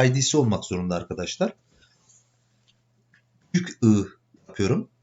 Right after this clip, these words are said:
Ya da I de yapabilirsiniz şu şekilde. Ben büyük I'yi kullanmayı tercih ediyorum başlangıçta. I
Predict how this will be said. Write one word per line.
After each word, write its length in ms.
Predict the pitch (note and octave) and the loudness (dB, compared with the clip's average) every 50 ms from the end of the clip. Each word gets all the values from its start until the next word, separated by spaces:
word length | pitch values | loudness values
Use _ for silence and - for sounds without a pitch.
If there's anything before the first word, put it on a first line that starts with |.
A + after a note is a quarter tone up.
| _ _ _ | _ _ _
Ya 140 | D3 B2 A2 | -14 -2 0
da 100 | B2+ D3+ | 0 0
I 500 | - - D#3 D#3 D#3 D3+ C3 A2 - - | 2 0 -2 -2 0 0 0 0 -2 -2
de 60 | F#2+ | -2
yapabilirsiniz 640 | F2+ F2 F2 - F2+ F2 E2+ E2 - - F#2 F2 - | -2 0 -2 -4 -6 -6 -8 -10 -10 -10 -10 -10 -8
şu 160 | - - - | -10 -10 -8
şekilde. 520 | - - F2 - - F2 G#2+ F3+ A#3+ - - _ _ _ _ _ _ _ _ _ _ _ - | -8 -8 -8 -8 -10 -10 -10 -10 -10 -10 -14 _ _ _ _ _ _ _ _ _ _ _ -4
Ben 260 | G3+ G3 F#3+ F#3 F#3 - _ _ _ _ _ _ _ - | -2 0 0 -2 -4 -10 _ _ _ _ _ _ _ -18
büyük 320 | E3+ F#3 F#3 F3 - - _ _ - | -6 -4 -4 -4 -4 -8 _ _ 2
I'yi 200 | B2 A2+ G#2+ G#2+ | 2 2 2 2
kullanmayı 500 | - - G2+ G2 F#2 F#2 F2+ F2+ F2 F2+ | -2 -6 -6 -4 -4 -2 -2 -2 -2 -2
tercih 320 | - G2 F2+ F2 - F#2 | -2 -2 -2 -2 -4 -6
ediyorum 320 | F2 E2+ F#2 A#2 F#3 - - _ _ _ _ _ _ _ | -8 -6 -4 -4 -4 -4 -6 _ _ _ _ _ _ _
başlangıçta. 840 | A#2+ G#2 G2 F#2 - - G2 F#2 F2 F2+ F2 - - - B3+ C4 - _ _ _ _ _ _ _ _ _ _ _ _ | -10 -8 -6 -6 -6 -6 -6 -8 -8 -10 -12 -8 -8 -8 -8 -8 -12 _ _ _ _ _ _ _ _ _ _ _ _
I 20 | B3 | -2